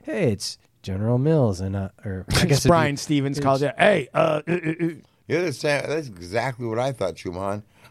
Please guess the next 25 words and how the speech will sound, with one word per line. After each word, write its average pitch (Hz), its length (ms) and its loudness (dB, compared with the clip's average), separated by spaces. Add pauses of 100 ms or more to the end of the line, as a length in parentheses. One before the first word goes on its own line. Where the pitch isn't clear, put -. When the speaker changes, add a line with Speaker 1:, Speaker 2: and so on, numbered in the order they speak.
(220)
Speaker 3:
When 101 180 -4
I 113 180 2
heard 143 220 2
the 113 80 -4
news 113 280 -2
a 110 60 -6
few 104 180 -8
days 104 280 0
ago, 90 300 -6 (480)
and 98 160 -4
I 104 160 0
heard 113 320 -2
the 90 80 -6
prime 101 400 -6
minister 104 380 -8
or 98 80 -4
the 92 80 -10
president 95 640 -8
of 78 160 -6
Israel 98 380 -4
say, 87 420 -4 (480)
"We 131 300 0
are 147 120 4
gonna 135 320 0
respond 120 1120 -4